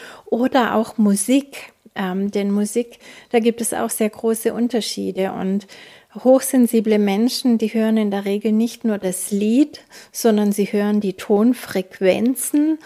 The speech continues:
und sie hören auch den Inhalt, der transportiert wird, das spüren sie mit. Und das alles kann sehr, sehr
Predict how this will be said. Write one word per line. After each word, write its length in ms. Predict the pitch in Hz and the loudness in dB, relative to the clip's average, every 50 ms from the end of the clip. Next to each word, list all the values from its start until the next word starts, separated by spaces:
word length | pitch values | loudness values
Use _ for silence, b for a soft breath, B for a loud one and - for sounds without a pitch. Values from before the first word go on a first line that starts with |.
| B B B B B | B B B B B
und 160 | 240 233 226 | 0 2 2
sie 180 | 233 - 220 | 2 0 0
hören 280 | 202 220 233 226 226 220 | 2 2 2 2 0 0
auch 340 | - 208 208 208 214 214 - | -2 -4 -4 -4 -6 -6 -8
den 600 | - _ - 220 208 202 202 202 196 196 208 b b b b b b _ _ _ _ | -16 _ -2 -2 0 0 0 -2 -2 -2 -2 b b b b b b _ _ _ _
Inhalt, 880 | 254 254 269 277 247 220 233 214 190 - - 202 - - - - - | 2 4 4 4 4 4 2 2 2 0 -4 -6 -8 -12 -18 -6 -4
der 160 | 208 196 196 | -4 -4 -4
transportiert 1080 | - - - 196 196 208 - - - 202 196 - - - - 208 202 196 196 202 - - | -6 -6 -4 -4 -4 -4 -6 -6 -6 -6 -4 -4 -8 -10 -4 -4 -2 -2 -2 -6 -4 -4
wird, 240 | 214 214 214 - | -4 -4 -4 -6
das 200 | - 196 - - | -8 -8 -6 -6
spüren 560 | - - - _ - 226 233 240 240 233 214 190 | -8 -8 -10 _ -2 0 2 4 4 4 2 2
sie 180 | - 180 180 | 0 0 0
mit. 540 | 180 180 190 208 226 220 - - - - - _ B B B B B B B B B | 0 2 2 2 2 0 -2 -10 -14 -14 -16 _ B B B B B B B B B
Und 140 | 240 214 202 | -2 -2 -2
das 160 | 208 196 - | -2 -4 -4
alles 400 | - 180 190 202 208 214 208 - | -4 -4 -2 -2 -2 -2 -4 -6
kann 280 | - - 220 208 202 196 | -6 -4 -2 0 0 0
sehr, 320 | 196 202 196 208 214 226 | 0 2 2 2 2 2
sehr 380 | 214 214 208 196 196 196 196 - | 0 0 -2 0 0 -2 -4 -6